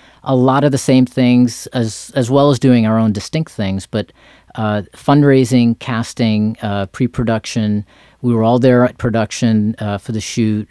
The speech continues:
uh, post-production. I live in post-production as a composer, so, uh, I did a lot in that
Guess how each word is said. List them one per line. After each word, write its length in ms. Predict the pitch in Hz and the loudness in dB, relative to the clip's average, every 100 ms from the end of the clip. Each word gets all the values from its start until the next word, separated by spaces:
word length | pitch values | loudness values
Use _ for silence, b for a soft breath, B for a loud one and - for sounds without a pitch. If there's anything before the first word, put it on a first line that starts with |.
| - | -12
uh, 280 | 107 98 95 107 _ | -10 -8 -8 -12 _
post-production. 920 | - 127 - 123 120 - 123 113 113 - b b b - | -4 -4 0 0 0 -2 0 2 0 -6 b b b -8
I 140 | 135 139 | 0 2
live 360 | 131 131 135 143 | 4 4 4 2
in 100 | 135 | 2
post-production 640 | 131 - 131 123 - 117 | 0 -2 -2 -2 -2 -4
as 100 | 110 | -4
a 40 | |
composer, 500 | 113 110 113 110 120 | -6 -4 -4 -2 -4
so, 420 | 117 - 107 104 107 | -6 -4 -2 -2 -4
uh, 300 | 107 101 101 | -4 -6 -6
I 100 | 110 | -6
did 160 | 120 | -4
a 60 | 104 | -4
lot 320 | 101 104 101 | -2 -4 -4
in 160 | 98 98 | -4 -4
that 220 | 98 | -4